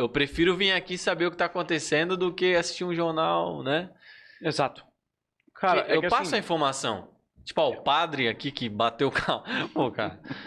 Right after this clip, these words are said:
Speaker 1: é, <laughs> não tem como tu passar, "Ó, o padre bateu o carro." Não, tem que fazer, porque já é engraçado, <laughs> sabe?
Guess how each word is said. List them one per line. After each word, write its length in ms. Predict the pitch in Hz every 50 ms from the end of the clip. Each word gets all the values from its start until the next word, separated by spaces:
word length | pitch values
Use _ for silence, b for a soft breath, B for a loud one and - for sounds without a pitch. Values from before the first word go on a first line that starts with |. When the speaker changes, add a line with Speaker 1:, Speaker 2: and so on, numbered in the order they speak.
| 175 B
Speaker 1:
é, 120 | - - -
<laughs> 920 | 98 - - - - - - - - - - - 156 - 339 330 - -
não 60 | 202
tem 140 | 220 320 262
como 240 | 220 220 202 180 165
tu 120 | 147 156
passar, 360 | 131 143 139 131 - - 107
"Ó, 100 | 104 107
o 40 | 95
padre 500 | - - - 113 117 131 143 147 139 135
bateu 360 | 117 117 110 107 - 117 117
o 40 | 110
carro." 380 | 92 - 110 117 123 135 135 135
Não, 380 | 147 185 160 120 98 92 - B B B B B B _
tem 160 | - 135 135
que 120 | 131 147 165
fazer, 580 | 160 180 175 160 151 139 139 139 135 135 139 131
porque 300 | 208 285 165 143 185 185
já 140 | 160 175 170
é 160 | 165 175 233 277
engraçado, 760 | 330 453 - 151 - - - 127 117 - - - - - - _
<laughs> 100 | - -
sabe? 380 | - 143 151 170 190 190 190